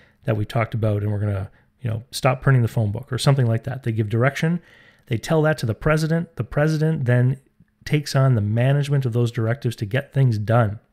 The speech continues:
okay? So in that case, then the managers, you know, then the manager hat goes on. How are we going to get these directions achieved? How are we gonna achieve the goals?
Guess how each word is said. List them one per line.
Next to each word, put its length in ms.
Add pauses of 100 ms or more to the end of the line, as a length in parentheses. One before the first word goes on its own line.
(120)
okay? 300 (500)
So 320
in 80
that 220
case, 380
then 580
the 100
managers, 720 (240)
you 160
know, 200
then 220
the 60
manager 400
hat 260
goes 180
on. 220 (520)
How 260
are 100
we 160
going 320
to 120
get 340
these 200
directions 880
achieved? 480
How 120
are 40
we 60
gonna 160
achieve 300
the 40
goals? 440